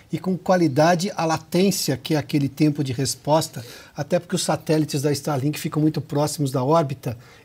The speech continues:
eles dão resposta muito mais rápida. Ou seja, não é só o, a, o sinal, é um sinal de qualidade, só pra me referir a questões técnicas que eu fui aprender, que, confesso, não é da minha área de atuação, e eu vi isso de especialistas.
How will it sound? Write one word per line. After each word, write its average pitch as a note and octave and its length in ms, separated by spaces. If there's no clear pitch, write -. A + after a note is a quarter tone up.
eles D#3+ 180
dão E3+ 120
resposta E3+ 500
muito F3 240
mais F3 220
rápida. C3+ 520
Ou F3+ 80
seja, D#3+ 400
não F3 240
é G3 80
só F3 480
o, D#3+ 300
a, D#3 240
o E3+ 120
sinal, C3+ 520
é D#3 100
um E3+ 100
sinal E3 380
de F3 100
qualidade, D3 840
só - 240
pra E3+ 120
me E3 120
referir D#3 400
a E3 60
questões D#3 400
técnicas E3 500
que - 80
eu D#3 60
fui E3+ 180
aprender, D#3+ 500
que, - 120
confesso, D#3+ 480
não D#3+ 160
é D#3 80
da D#3 120
minha E3 180
área E3 180
de D#3 100
atuação, D#3+ 640
e E3 100
eu D#3 120
vi D#3 240
isso F#3 160
de D#3 80
especialistas. C#3+ 840